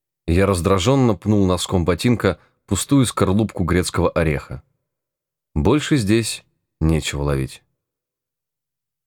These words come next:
"Возвращаемся, милый". Алена, утешая, погладила меня по руке.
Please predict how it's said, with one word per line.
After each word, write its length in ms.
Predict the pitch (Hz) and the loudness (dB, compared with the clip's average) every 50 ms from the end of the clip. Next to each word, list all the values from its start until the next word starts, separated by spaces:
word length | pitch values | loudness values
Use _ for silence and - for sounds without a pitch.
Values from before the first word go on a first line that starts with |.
| _ _ - | _ _ -4
"Возвращаемся, 640 | - 92 87 104 110 - - 139 143 127 - - - | -2 0 0 0 0 0 2 2 2 2 0 0 0
милый". 360 | 90 110 123 107 87 76 73 _ _ _ _ _ _ _ _ _ _ _ _ _ _ _ _ _ - | 2 2 2 2 0 -4 -8 _ _ _ _ _ _ _ _ _ _ _ _ _ _ _ _ _ -2
Алена, 320 | - 82 87 98 98 98 | 0 0 2 2 0 0
утешая, 580 | - - 87 - - 87 - - 135 139 127 123 | -2 -4 -8 -6 -4 -4 0 0 2 2 0 0
погладила 520 | - - 85 80 90 101 101 98 98 95 | -2 -4 -4 0 0 0 0 2 0 0
меня 240 | 90 85 82 85 85 | 2 2 0 0 -2
по 100 | - - | -2 -4
руке. 400 | 87 85 - - 73 69 69 | -6 -6 -6 -6 -8 -8 -8